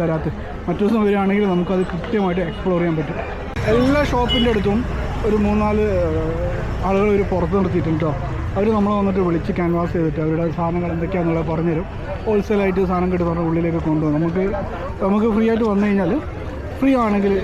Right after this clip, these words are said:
എല്ലാം കയറി കാണാനൊക്കെ പറ്റും. ഒരു ബിസിനസ്സൊക്കെ തുടങ്ങുന്ന ആളുകൾക്ക് ഒരു ഐഡിയ കിട്ടാൻ ഇതിനകത്ത് വന്നു കഴിഞ്ഞാൽ നല്ല ഉപകാരമാവും. നമ്മൾ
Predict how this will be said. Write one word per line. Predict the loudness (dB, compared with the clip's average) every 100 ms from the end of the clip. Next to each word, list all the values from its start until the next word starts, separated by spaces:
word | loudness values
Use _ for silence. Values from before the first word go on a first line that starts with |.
| 0
എല്ലാം | 2 2
കയറി | 2 0 0
കാണാനൊക്കെ | 0 0 0 0
പറ്റും. | 0 0
ഒരു | 0
ബിസിനസ്സൊക്കെ | 0 0 0 0 0
തുടങ്ങുന്ന | 0 0 0
ആളുകൾക്ക് | 0 -2 -2 -4 -4 -8 -8 -8 -2
ഒരു | 0 2 2
ഐഡിയ | 2 2 2
കിട്ടാൻ | 2 0 0 -4 -4
ഇതിനകത്ത് | 0 0 0 0
വന്നു | 2 2
കഴിഞ്ഞാൽ | 2 2 0 0
നല്ല | 0 0
ഉപകാരമാവും. | 0 0 -2 -4 -8 -8 -8 -8 -8 -10 -10 -10 -10 -10 -10 -10 -8 -8 -8 -8 -8 -8 -8 -8 -8 -6 -8 -8 -8 -6 -8 -8 -6
നമ്മൾ | 0